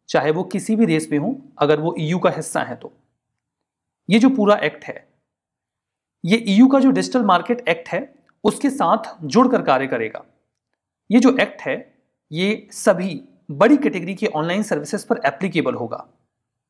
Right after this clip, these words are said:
जिसमें सिंपल वेबसाइट से लेकर इंटरनेट इंफ्रास्ट्रक्चर सर्विसेज और ऑनलाइन प्लेटफॉर्म्स भी शामिल होंगे।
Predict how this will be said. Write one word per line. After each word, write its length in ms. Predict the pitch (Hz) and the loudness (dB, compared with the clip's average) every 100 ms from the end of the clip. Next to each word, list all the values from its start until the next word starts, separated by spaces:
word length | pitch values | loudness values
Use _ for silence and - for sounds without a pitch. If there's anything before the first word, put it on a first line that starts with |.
| _ - | _ -2
जिसमें 300 | 156 160 160 | 0 2 0
सिंपल 340 | 160 151 151 | 0 -2 -2
वेबसाइट 440 | 131 143 - 180 170 | -2 -6 -2 -2 -2
से 160 | - | -6
लेकर 340 | 139 135 151 - - _ _ _ 170 | -6 -2 -4 -4 -12 _ _ _ -2
इंटरनेट 540 | 185 226 233 - - | 2 2 0 -4 -8
इंफ्रास्ट्रक्चर 640 | 151 156 202 196 185 - 202 | -8 -4 -4 -4 -8 -4 -4
सर्विसेज 600 | - 147 147 170 214 214 | -2 -2 -2 -2 -2 0
और 100 | 147 | -2
ऑनलाइन 360 | 165 156 165 196 | 0 0 0 -2
प्लेटफॉर्म्स 560 | - 147 - 165 185 160 | -2 -4 0 0 0 0
भी 120 | 226 | 0
शामिल 380 | - 151 151 135 | 2 0 0 -2
होंगे। 280 | 117 - | -6 -12